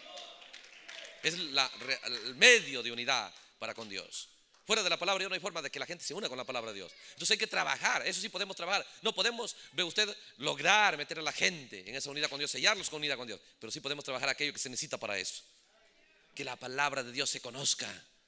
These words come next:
Motivarlos a que dejen la cobardía y sean valientes para obedecerla. Es, es el medio de unidad con Dios.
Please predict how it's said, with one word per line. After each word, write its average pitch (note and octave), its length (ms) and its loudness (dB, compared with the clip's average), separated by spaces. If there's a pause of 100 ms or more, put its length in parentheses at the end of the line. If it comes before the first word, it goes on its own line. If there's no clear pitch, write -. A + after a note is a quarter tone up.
(380)
Motivarlos D3 800 -4
a A2+ 80 -8
que B2 180 -4
dejen C3+ 420 -2
la B2+ 80 0
cobardía B2+ 380 2
y - 20 -2
sean D3 140 -4
valientes C3+ 400 4
para C3 160 -2
obedecerla. B2+ 560 -2 (1080)
Es, - 340 -10
es A#2+ 200 -12
el A#2 160 -10
medio B2 640 -2
de A2 120 -8
unidad B2 500 4
con A#2 200 -10
Dios. A2+ 760 0